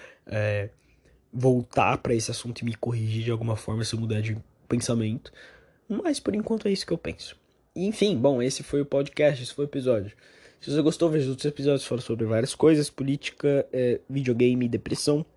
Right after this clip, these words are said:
principalmente. Me segue no Spotify pra você receber sempre que eu postar um episódio novo. E é isso. Não cometa suicídio, falou. Nos vemos no próximo episódio. Tamo junto, irmão. Ou irmã.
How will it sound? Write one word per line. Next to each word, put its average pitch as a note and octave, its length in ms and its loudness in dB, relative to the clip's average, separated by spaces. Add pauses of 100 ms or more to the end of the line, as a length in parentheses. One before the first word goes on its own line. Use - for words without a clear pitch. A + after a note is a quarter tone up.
(140)
principalmente. D#3 800 -2 (1080)
Me C#3+ 120 2
segue B2+ 180 6
no A#2+ 60 0
Spotify A#2 340 0
pra B2 100 -2
você A#2 220 -4
receber A#2 380 -2 (160)
sempre D3 340 0
que B2 60 -2
eu A#2 40 -4
postar C3+ 220 -6
um B2+ 40 -4
episódio D#3+ 360 0
novo. E3 260 4 (540)
E A#3+ 260 8 (840)
é E3 100 6
isso. - 520 -2
Não D3 160 2
cometa C3+ 280 4
suicídio, D#3 400 -6
falou. C#3+ 480 8 (360)
Nos A2 160 -10
vemos A#2 240 -4
no A2 80 -6
próximo G2+ 280 -12
episódio. - 400 -12 (380)
Tamo F2 240 -4
junto, - 240 -12
irmão. D2+ 180 -4 (1400)
Ou F3+ 260 12
irmã. G#3 500 8